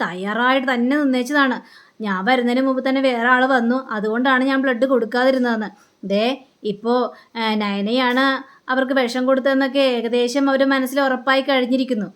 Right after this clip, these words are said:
ഇനിയിപ്പോൾ നയൻ അവര് ജീവനോടെ തിരിച്ചു വന്ന് നല്ല ഉഷാറായൊക്കെ നിന്ന് കഴിഞ്ഞിട്ടുണ്ടെങ്കിൽ നയനയെ അപ്പാടെ തള്ളിക്കളയണം. അതിനു വേണ്ടിയാണ് നമ്മൾ ഈ കാര്യങ്ങളെല്ലാം ചെയ്യുന്നത്. എന്തായാലും എൻ്റെ ശരീരത്തിൽ നിന്നുള്ള ബ്ലഡ് എടുത്തുള്ളൊരു ഇത് വേണ്ട" എന്നൊക്കെ പറയണ വീണ്ടും. അപ്പോൾ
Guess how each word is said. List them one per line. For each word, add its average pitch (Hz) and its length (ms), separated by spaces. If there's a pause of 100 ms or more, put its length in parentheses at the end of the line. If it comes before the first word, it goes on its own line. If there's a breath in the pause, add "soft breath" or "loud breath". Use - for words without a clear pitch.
(400 soft breath)
ഇനിയിപ്പോൾ 208 400 (320)
നയൻ 240 380 (200)
അവര് 240 180 (160)
ജീവനോടെ 240 540
തിരിച്ചു 254 320
വന്ന് 247 280
നല്ല 247 320
ഉഷാറായൊക്കെ 247 640
നിന്ന് 254 180
കഴിഞ്ഞിട്ടുണ്ടെങ്കിൽ 254 420
നയനയെ 240 380
അപ്പാടെ 240 460
തള്ളിക്കളയണം. 247 680 (100)
അതിനു 240 260
വേണ്ടിയാണ് 262 380
നമ്മൾ 262 280
ഈ 269 60
കാര്യങ്ങളെല്ലാം 262 600
ചെയ്യുന്നത്. 233 380 (400 soft breath)
എന്തായാലും 233 720 (320)
എൻ്റെ 180 280
ശരീരത്തിൽ 262 400
നിന്നുള്ള 262 200
ബ്ലഡ് 240 240
എടുത്തുള്ളൊരു 240 400
ഇത് 226 180
വേണ്ട" 226 260
എന്നൊക്കെ 220 380
പറയണ 220 440
വീണ്ടും. 294 420 (480 loud breath)
അപ്പോൾ 285 360